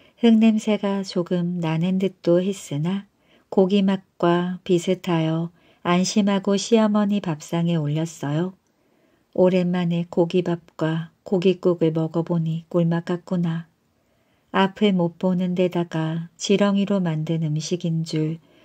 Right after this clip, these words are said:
모르는 시어머니는 맛있게 먹고는 밥그릇을 깨끗이 비웠습니다.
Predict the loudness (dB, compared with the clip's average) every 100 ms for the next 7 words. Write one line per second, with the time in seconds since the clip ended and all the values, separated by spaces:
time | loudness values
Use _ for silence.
0 | _ 2 4 4 2 0 0 0 0 0
1 | -2 -2 -2 -4 -6 _ _ _ _ -2
2 | 0 0 0 -2 -2 0 -2 -4 -2 0
3 | 2 0 -2 -8 _ _ -2 -2 0 0
4 | 0 0 -2 0 -2 -2 -4 -6 -6 0
5 | 0 0 -4 0 2 2 0 -4 -4 -2
6 | -4 -4